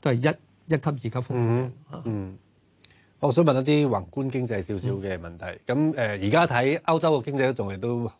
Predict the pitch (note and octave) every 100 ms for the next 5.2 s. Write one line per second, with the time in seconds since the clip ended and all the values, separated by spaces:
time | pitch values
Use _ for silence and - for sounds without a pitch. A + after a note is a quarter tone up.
0 | _ G#2 F#2+ G2+ G#2 E2 E2+ F#2 G2+ G2+
1 | C3 A2+ A#2 - _ - A#2+ C3 B2+ G#2+
2 | A#2 C3+ - _ _ B2+ A2+ G#2+ A2+ E3
3 | C3+ - B2 D#3+ D#3 D#3+ D3 C3 C#3 C3
4 | _ - F3 D#3 B2+ B2+ B2+ A#2 A2+ A2+
5 | A2+ A#2+